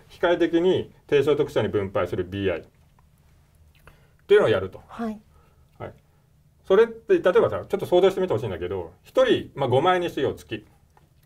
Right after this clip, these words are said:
Speaker 1: えー、コウケさん一人ですけど、一人暮らしですよね。
Speaker 2: はい。
Speaker 1: すいません。
Speaker 2: です。
Speaker 1: <laughs> はい。一応聞いてみました。はい。二人じゃないよね。
Speaker 2: 一人です。
Speaker 1: 一人。で、これ例えば四人家族だったとしましょう。
Speaker 2: はい。
Speaker 1: さあ、月二十万なんですよ。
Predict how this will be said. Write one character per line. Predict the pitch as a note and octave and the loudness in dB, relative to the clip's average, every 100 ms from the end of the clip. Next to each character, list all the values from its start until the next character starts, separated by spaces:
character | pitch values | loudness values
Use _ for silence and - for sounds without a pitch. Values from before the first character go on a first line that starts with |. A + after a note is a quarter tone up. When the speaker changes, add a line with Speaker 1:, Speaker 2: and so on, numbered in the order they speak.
| _ _ _ _ | _ _ _ _
Speaker 1:
え | D#3 D3+ | 0 0
ー、 | D3+ | 2
コ | B3 | 2
ウ | |
ケ | B3+ | 2
さ | G3 C#3+ | 2 0
ん | |
一 | A#2 | 0
人 | C3+ | 0
で | A#2+ F#2 | 0 -2
す | - | -6
け | F2+ | -8
ど、 | F#2+ | -8
一 | E2+ | -6
人 | A#2 | -4
暮 | A2 | -2
ら | G2+ | -4
し | D2+ - - | -6 -16 -4
で | C3+ | -4
す | C#3 | -4
よ | F#2+ | -8
ね。 | F2 | -8
Speaker 2:
は | F#2 C#4 | -6 -2
い。 | |
Speaker 1:
す | A#3+ | -2
い | |
ま | F#2+ - - A2+ | -6 -14 -8 -4
せ | |
ん。 | A#2 | -2
Speaker 2:
で | C#4 | -2
す。 | - - | -6 -16
Speaker 1:
<laughs> | - | -8
は | A#2 | -8
い。 | - - _ - | -8 -16 _ -16
一 | A#2+ C#3+ | -6 -4
応 | |
聞 | - B2+ | -4 -6
い | |
て | A#2 | -6
み | |
ま | G2+ | -8
し | F2+ | -12
た。 | - - _ _ | -20 -20 _ _
は | - | -20
い。 | - - - _ | -20 -20 -20 _
二 | - E3 | -6 -2
人 | |
じ | D3 | 0
ゃ | |
な | G#2+ | -2
い | |
よ | G2+ | -4
ね。 | E2+ | -8
Speaker 2:
一 | A#2 | -2
人 | A2+ C#4+ | -2 -2
で | A#3+ A3 | -4 -6
す。 | G#3 | -6
Speaker 1:
一 | - - E4+ F4+ | -8 -6 -4 -2
人。 | E4+ E4+ | -2 -2
で、 | - | 2
こ | G3+ | 2
れ | |
例 | G3 | 4
え | A#3 | 2
ば | |
四 | E3 G#3+ | 2 2
人 | C4+ | 2
家 | C4+ | 2
族 | C#4 G3 | 2 2
だ | C#3+ | 2
っ | |
た | A#2 | 0
と | G2 | -6
し | G2+ | -8
ま | F#2 | -10
し | F#2+ | -12
ょ | |
う。 | - | -16
Speaker 2:
は | - B3+ | -6 -4
い。 | A3+ - - - _ | -4 -8 -20 -20 _
Speaker 1:
さ | F3 | -6
あ、 | |
月 | - B3+ | -4 2
二 | F#3 | 2
十 | F3+ A#3+ | 4 0
万 | D3+ | 0
な | G#2+ | -4
ん | |
で | - | -12
す | |
よ。 | - | -20